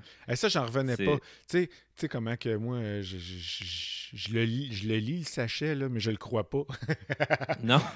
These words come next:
Speaker 1: Non,
Speaker 2: <laughs>
Speaker 1: fait que quand j'ai vu l'espacement du petit pois, je dis, « Ben voyons donc, ça se peut pas. » Je les ai mis bien plus espacés. Là, je suis allé dans un jardin professionnel ce matin, puis, euh, hey, c'est fou la densité des petits pois.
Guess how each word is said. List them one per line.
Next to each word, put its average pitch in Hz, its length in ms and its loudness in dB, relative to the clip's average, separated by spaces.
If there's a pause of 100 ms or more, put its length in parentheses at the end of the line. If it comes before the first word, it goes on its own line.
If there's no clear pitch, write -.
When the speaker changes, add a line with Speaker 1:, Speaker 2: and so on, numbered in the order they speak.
(160)
Speaker 1:
Non, 170 260 4
Speaker 2:
<laughs> 113 80 -10
Speaker 1:
fait 120 100 2
que 135 60 4
quand 190 120 8
j'ai 160 140 2
vu 170 80 -2
l'espacement 160 520 4
du 127 120 -4
petit - 140 -10
pois, 175 200 4
je 107 60 -4
dis, « 98 80 -10
Ben 104 100 0
voyons 98 300 -2
donc, 98 160 -8
ça 98 100 -8
se - 60 -14
peut 104 120 -6
pas. » 107 200 -6
Je 120 100 -6
les 104 140 -6
ai - 20 -2
mis 113 120 0
bien 120 180 6
plus - 220 -4
espacés. 120 540 -2 (300)
Là, 135 80 6
je 135 60 4
suis - 80 2
allé 147 160 4
dans 139 220 2
un 135 60 4
jardin 131 300 0
professionnel 131 680 0
ce - 100 -6
matin, 143 420 0
puis, 113 240 0
euh, 104 100 0 (340)
hey, 123 180 4
c'est 120 160 -2
fou 185 200 -2
la 175 140 6
densité 143 460 0
des 151 100 -8
petits - 220 -14
pois. 190 260 -2